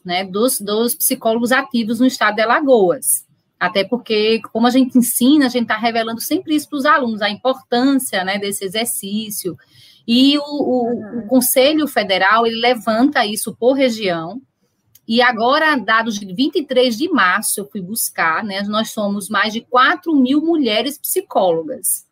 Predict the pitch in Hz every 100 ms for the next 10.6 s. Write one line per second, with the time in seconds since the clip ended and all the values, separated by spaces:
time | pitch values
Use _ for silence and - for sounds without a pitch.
0 | _ _ 202 202 226 - 233 233 - 226
1 | 202 311 349 294 269 269 240 240 262 262
2 | 240 254 285 247 220 - - 196 - 185
3 | 170 160 - - - - _ _ _ _
4 | 247 294 302 277 262 262 285 302 214 202
5 | 226 294 302 - 170 156 _ _ _ -
6 | 240 226 247 233 294 294 277 254 214 233
7 | 269 202 180 170 185 226 294 _ _ -
8 | 330 349 208 175 208 214 240 214 196 240
9 | 269 240 214 208 - 208 196 202 202 226
10 | 240 254 277 226 226 202